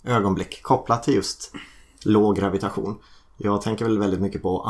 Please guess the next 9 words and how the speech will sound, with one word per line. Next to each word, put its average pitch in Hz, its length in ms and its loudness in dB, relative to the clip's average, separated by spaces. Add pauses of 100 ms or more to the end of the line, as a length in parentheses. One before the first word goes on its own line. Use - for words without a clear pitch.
Unreal 92 300 -2
Tournament 104 840 -6 (380)
som, - 400 -2
eh, 98 280 -4 (380)
släpptes, - 680 -4
eh, 92 380 -2
ehm, 98 340 -2 (240)
i 92 300 -4
Matrix-vevan, 107 1080 0